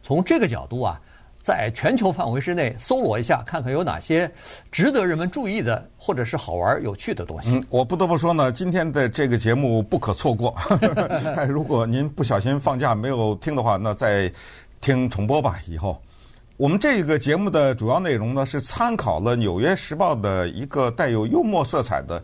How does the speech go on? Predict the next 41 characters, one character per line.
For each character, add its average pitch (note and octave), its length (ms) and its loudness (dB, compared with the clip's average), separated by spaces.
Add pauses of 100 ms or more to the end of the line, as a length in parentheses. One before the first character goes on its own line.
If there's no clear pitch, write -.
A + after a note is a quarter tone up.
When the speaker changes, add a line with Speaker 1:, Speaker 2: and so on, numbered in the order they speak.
(300)
Speaker 2:
这 - 80 -2
么 C#3 120 2
一 A#2 40 2
篇 D3 160 0
文 A#2 160 0
章。 F3+ 200 2 (100)
它 G#3+ 140 -2
的 F#3+ 120 -4 (140)
文 D#3 180 -2
章 A3+ 160 2
的 F#3 80 -2
名 D3 220 0
字 A#3+ 100 -2
叫 F3 160 4
什 G#2 140 -2
么 A#2 60 -2
呢？ D#3+ 180 0 (720)
说 A3+ 260 0 (140)
展 E2+ 220 0 (100)
望 E3+ 380 0
二 G3+ 180 2
零 D3+ 240 -4
二 F#3 140 -4
二， - 260 0 (600)
然 E3+ 160 2
后 B3+ 80 2
副 B3+ 200 0
标 G3 200 2
题 D#3+ 160 -2
是 C#3 340 0 (320)
那 A3 200 4
些 A3 180 0
可 D#3 240 -2
能 A#2 240 -2
改 D#2 240 0
变 F3 260 0
世 G3 300 -2
界 E3+ 240 2
的 F2 160 -6 (100)
大 - 240 0
事。 - 320 -6